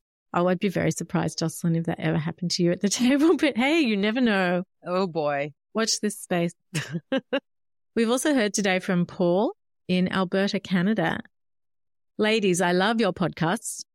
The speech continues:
Speaker 1: Thanks, Paul. They have had a very positive impact on me. I started playing rubber bridge with my mum, dad, and brother as a teen. I played at university. We would start right after dinner and only stop when someone had a class next morning.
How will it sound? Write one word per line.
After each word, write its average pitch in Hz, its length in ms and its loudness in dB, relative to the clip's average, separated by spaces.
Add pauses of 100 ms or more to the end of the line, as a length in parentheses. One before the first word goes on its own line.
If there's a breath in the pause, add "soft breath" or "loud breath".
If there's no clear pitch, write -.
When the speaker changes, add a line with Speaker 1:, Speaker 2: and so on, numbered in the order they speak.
(260)
Speaker 1:
Thanks, 294 220 -6
Paul. 196 260 -2 (640)
They 269 140 0
have 285 140 2
had 196 200 0
a 208 60 2
very 190 240 0
positive 196 460 0
impact 330 480 -4
on 170 160 0
me. - 260 -8 (420)
I 240 120 0
started 285 400 0
playing 214 260 2
rubber 190 220 0
bridge 180 320 -2
with 180 100 0
my 175 140 2
mum, 196 300 2
dad, 180 260 2
and 175 180 0
brother 185 320 0
as 170 160 -2
a 185 60 0
teen. 240 500 0 (480)
I 208 60 2
played 240 280 0
at 269 100 -2
university. 190 840 -2
We 208 120 0
would 196 180 -2
start 220 340 -2
right 202 240 0
after 196 300 -2
dinner 180 340 0
and 196 200 -4
only 220 340 0
stop - 360 -4
when 175 140 -2
someone 175 300 0
had 190 160 4
a 170 80 0
class 165 420 -4
next - 300 -6
morning. 190 440 -2